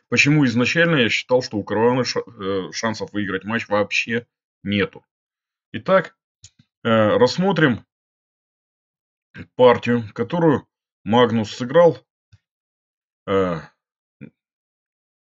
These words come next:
в блиц. Но рассмотрим, с каких, э, с какой точки зрения. Итак, на доске у нас система Маруцци в с-, в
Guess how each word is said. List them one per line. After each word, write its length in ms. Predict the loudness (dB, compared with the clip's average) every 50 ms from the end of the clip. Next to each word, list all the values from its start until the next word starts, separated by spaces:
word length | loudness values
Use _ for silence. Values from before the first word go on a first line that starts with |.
| _ _ _ _ _ _ _ _ -14
в 180 | -12 -12 -4
блиц. 500 | -2 0 0 0 -2 -2 -6 -12 -18 -20 _ _ _ _ _ _ _ _ _ _ _ _ _ _ _ _ _ _ _ _ _ -2
Но 560 | 2 2 4 6 6 6 6 6 4 2 -4 _ _ _ _ _ _ _ _ _ _ _ _
рассмотрим, 720 | -2 0 0 -2 -2 -2 -2 0 0 2 0 0 -2 -6
с 260 | -14 -18 -16 -16 -10
каких, 520 | -8 -8 -6 -6 -6 -8 -8 -10 -14 -20 _ _
э, 240 | -4 -2 -2 -2 -2
с 80 | -4 -8
какой 280 | -10 -4 0 0 0
точки 280 | 0 -2 -4 -6 -8 -10
зрения. 400 | -12 -10 -10 -10 -10 -10 -10 -10
Итак, 320 | -6 -4 -4 -4 -4 -6 _ _ _ _ _ _ _ _ _
на 140 | 0 0 2
доске 380 | 2 0 -2 -2 -2 0 0 2
у 120 | 2 2
нас 240 | 0 0 -2 -4 -6
система 540 | -10 -12 -12 -12 -6 -4 -2 0 0 0 2
Маруцци 440 | 2 2 0 0 -2 -4 -8 -12
в 40 | -12
с-, 180 | -14 -16 -20 _ -20
в 180 | -20 -20 -20